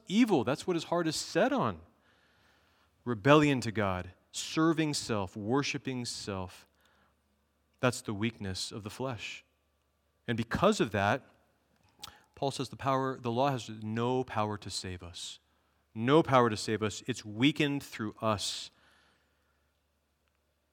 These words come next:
It can't justify anyone. This is what Paul meant in Romans three, verse twenty, when he wrote, "Therefore, by the deeds of the law, no flesh will be justified in his sight." Why?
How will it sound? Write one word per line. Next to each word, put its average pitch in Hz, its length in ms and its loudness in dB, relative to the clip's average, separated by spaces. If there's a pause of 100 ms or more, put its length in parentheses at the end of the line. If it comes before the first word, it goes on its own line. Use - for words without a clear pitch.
(360)
It - 80 -6
can't 170 240 4
justify 131 640 8
anyone. 131 360 2
This 113 140 -4
is 113 120 -8
what 139 160 0
Paul 127 240 2
meant 127 300 2
in 113 160 -8
Romans 117 460 0 (500)
three, 117 800 0
verse 110 400 -4 (140)
twenty, 143 640 -2 (2000)
when 110 120 -6
he 110 100 -2
wrote, 110 340 2 (420)
"Therefore, 123 380 2
by 110 140 4
the 104 100 0
deeds 117 400 2
of 110 80 -2
the 110 60 0
law, 107 320 4
no 117 380 2
flesh - 580 -4
will 110 80 -6
be 101 140 -8
justified 101 760 -2
in 98 120 -8
his 101 160 -6
sight." 107 400 -4
Why? 117 320 0